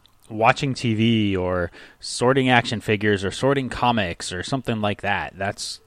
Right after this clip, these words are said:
kind of the only thing I can do that will keep me awake later in the evening. But I wake up at five o'clock and I'm, like, rip-roaring ready to go.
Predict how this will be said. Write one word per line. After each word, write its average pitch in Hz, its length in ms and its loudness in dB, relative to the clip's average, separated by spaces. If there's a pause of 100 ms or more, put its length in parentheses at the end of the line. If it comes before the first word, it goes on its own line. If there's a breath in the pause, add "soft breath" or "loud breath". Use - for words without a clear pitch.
(200)
kind 117 220 -4
of 92 80 -4
the 95 120 -4
only 110 200 -2
thing 117 200 -2
I 101 100 2
can 95 140 -8
do 117 240 6
that 90 120 2
will 85 240 -2 (320 loud breath)
keep - 260 -10
me 143 340 0
awake 98 680 0 (320)
later 101 280 -2
in 95 80 -4
the 95 80 -4
evening. 98 300 -6
But 87 240 -4 (380 loud breath)
I 110 100 4
wake 139 200 4
up 131 140 4
at 101 100 -4
five 117 200 4
o'clock 120 380 -2
and 90 80 -4
I'm, 110 180 4
like, 87 300 2
rip-roaring 120 540 4
ready 113 200 4
to 101 100 -2
go. 123 280 6